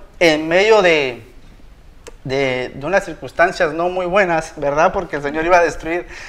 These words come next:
pues, a todo ser, Él hace un pacto con Noé. Amén.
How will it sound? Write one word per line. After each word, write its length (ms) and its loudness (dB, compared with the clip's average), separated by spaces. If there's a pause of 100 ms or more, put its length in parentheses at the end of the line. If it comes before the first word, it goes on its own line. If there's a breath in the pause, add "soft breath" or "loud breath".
(240 loud breath)
pues, 260 2 (280)
a 220 8
todo 240 8
ser, 460 4
Él 160 -6
hace 200 -8
un 100 -8
pacto 560 -8 (420 soft breath)
con 260 -10
Noé. 520 -6 (840)
Amén. 460 0